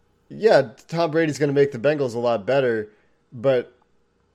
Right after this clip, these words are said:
I, I mean, Andy Dalton's probably performing, producing better too, right? Because he's, the Patriots system in a lot of ways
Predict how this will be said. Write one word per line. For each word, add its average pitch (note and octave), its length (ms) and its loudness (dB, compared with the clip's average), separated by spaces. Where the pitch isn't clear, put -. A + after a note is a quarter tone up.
I, C#3+ 180 0
I C#3 120 -2
mean, B2+ 440 -6
Andy E3+ 200 2
Dalton's D#3+ 260 0
probably B2 640 -2
performing, B2 760 -2
producing C#3+ 500 -2
better A2+ 240 -2
too, D3+ 380 -6
right? C3+ 320 0
Because C3+ 340 -2
he's, F3+ 380 -8
the C#3 240 -8
Patriots F3+ 520 0
system A#2 600 -4
in D#3 120 -2
a C3+ 60 0
lot D3+ 240 2
of B2+ 120 0
ways A#2+ 560 0